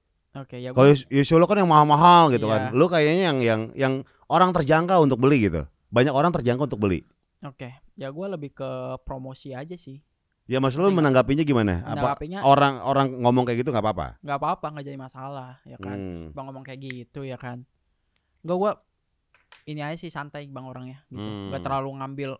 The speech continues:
Speaker 1: wah, mikirin, nggak.
Speaker 2: Padahal kalau misal kita lihat di YouTube-nya Mundut Mustafa ya, kan banyak yang ngomong-ngomong kasar ya.
Speaker 1: Yoi,
Speaker 2: Dan,
Speaker 1: head comment.
Speaker 2: dan apa namanya, dislike-nya lebih banyak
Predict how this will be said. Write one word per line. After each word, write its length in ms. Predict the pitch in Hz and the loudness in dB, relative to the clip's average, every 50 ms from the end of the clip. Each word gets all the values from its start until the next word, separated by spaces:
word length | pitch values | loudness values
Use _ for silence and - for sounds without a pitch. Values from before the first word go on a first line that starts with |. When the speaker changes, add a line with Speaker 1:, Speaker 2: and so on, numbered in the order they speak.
| _ _ _ _ _ _ | _ _ _ _ _ _
Speaker 1:
wah, 320 | - 160 160 156 151 - _ _ _ _ _ _ _ _ _ _ _ _ _ _ _ _ | -10 -10 -8 -10 -12 -20 _ _ _ _ _ _ _ _ _ _ _ _ _ _ _ _
mikirin, 560 | - 147 139 - - 143 143 156 156 156 156 | -18 -18 -16 -14 -12 -12 -12 -10 -12 -14 -12
nggak. 200 | 147 139 139 - _ _ _ _ _ _ _ _ _ _ _ _ _ _ _ _ _ _ | -12 -12 -12 -12 _ _ _ _ _ _ _ _ _ _ _ _ _ _ _ _ _ _
Speaker 2:
Padahal 340 | - 131 135 147 185 220 | -6 -4 -2 -2 -2 -2
kalau 160 | 196 190 170 156 | -2 -2 -2 -2
misal 260 | 147 139 131 131 123 | -2 -2 -2 -4 -4
kita 160 | 110 120 - 113 | -4 -6 -6 -4
lihat 160 | 104 101 95 | -4 -4 -2
di 300 | 98 95 92 90 90 87 | -2 -2 0 0 0 0
YouTube-nya 420 | 87 87 - 82 - - 92 90 87 | -2 -2 -4 -6 -8 -6 -6 -4 -2
Mundut 220 | 87 87 87 82 80 | -2 -2 -4 -4 -6
Mustafa 340 | 87 - - 123 139 143 156 | -6 -6 -6 -4 -4 -4 -4
ya, 160 | 107 76 67 76 _ _ _ _ _ _ _ _ _ _ _ _ _ _ _ _ _ _ _ _ _ _ _ | -4 -4 -8 -12 _ _ _ _ _ _ _ _ _ _ _ _ _ _ _ _ _ _ _ _ _ _ _
kan 140 | - 226 220 | -8 -8 -6
banyak 280 | 233 226 214 208 208 - _ - | -4 -2 -4 -4 -4 -6 _ -6
yang 180 | 180 185 190 190 190 185 | -4 -4 -2 -2 -2 -2
ngomong-ngomong 340 | 190 196 202 196 196 202 202 | -2 0 0 0 0 0 -2
kasar 380 | - - 135 127 - - 202 185 | -2 -2 -4 -2 -2 -2 -2 -2
ya. 120 | 139 160 - - _ - 151 156 | -2 -4 -6 -10 _ -14 -10 -8
Speaker 1:
Yoi, 220 | 165 180 185 175 - | -8 -8 -8 -10 -12
Speaker 2:
Dan, 260 | - 156 139 170 202 | -6 0 2 2 2
Speaker 1:
head 20 | 214 | 2
comment. 300 | 190 185 165 139 143 151 - _ | 0 -6 -12 -14 -16 -18 -20 _
Speaker 2:
dan 260 | - 127 147 170 185 180 | -4 -2 -2 -2 -2 -4
apa 140 | 147 156 208 | -6 -6 -6
namanya, 560 | 214 214 208 208 214 226 233 220 185 - - _ _ _ _ _ _ _ _ _ _ _ - | -4 -4 -4 -4 -2 -2 -4 -4 -6 -8 -12 _ _ _ _ _ _ _ _ _ _ _ -4
dislike-nya 580 | 151 160 175 - - - 185 196 196 214 233 | -2 -2 -2 -2 -2 -4 -4 -4 -2 -2 -2
lebih 200 | 220 202 170 156 | -2 0 0 0
banyak 420 | 127 120 123 131 147 170 190 185 | 0 2 2 2 2 0 -2 -4